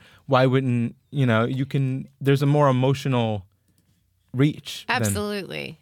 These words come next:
Speaker 2: I mean, I, I think it's twofold. It was interesting that there were a lot of people, this, God, it's so inter-, it's so fascinating.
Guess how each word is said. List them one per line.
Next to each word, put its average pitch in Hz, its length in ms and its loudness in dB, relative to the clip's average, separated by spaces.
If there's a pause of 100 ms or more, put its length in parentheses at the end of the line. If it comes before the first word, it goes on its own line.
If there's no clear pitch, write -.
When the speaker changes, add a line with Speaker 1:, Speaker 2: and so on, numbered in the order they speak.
(140)
Speaker 2:
I 240 80 0
mean, 302 220 2 (120)
I, - 160 -12 (220)
I 240 180 -2
think 262 200 -2
it's - 200 -2
twofold. 214 440 -4
It - 100 -12
was 285 260 2
interesting 190 580 -4
that 160 160 -4
there 196 120 0
were 190 200 0
a 175 80 2
lot 185 300 2
of 202 160 -8
people, 151 420 -8
this, - 280 -8
God, - 340 -14
it's - 140 -12
so 220 220 0
inter-, - 300 -8
it's - 140 -8
so 196 160 0
fascinating. 151 640 -6